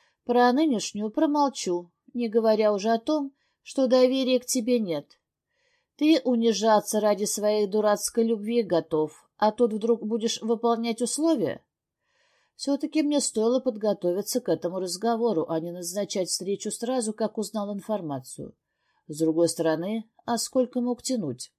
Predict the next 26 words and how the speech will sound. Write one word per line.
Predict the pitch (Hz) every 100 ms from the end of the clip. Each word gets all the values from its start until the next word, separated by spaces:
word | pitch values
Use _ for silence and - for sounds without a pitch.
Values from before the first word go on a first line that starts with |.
| _ _ _ _ _ _ -
Вдруг | 190 277 -
там | - 208 208
прямо | 185 196 220
сейчас | - 175 - 147 170
назревает | 190 160 165 165 202 233 156
что-то? | - 127 127 135 - _ _ _ _ _ _
И | 196 175
так | 233 262 240
чуть | 214 175
больше | 170 196 185 180
недели | 175 175 190
отсутствия | 165 160 156 151 - 185 170
ясности | 156 147 190 160 -
получилось, | 233 233 233 - 247 247 - - _ _ -
а | 170 165
это | 165 180
тоже | 175 247 262 175
тревожный | 151 151 151 139 156
звоночек. | 147 151 156 156 156 165 165 _ _ _ _ _ _ _ _ -
Убедить | 247 254 226 302 214
долбаную | 262 269 240 233 233
стерву | - 220 226 208
доверять | 190 185 175 175 196 185
мне | 175 185
как-то | 170 170 - 190
уже | 180 180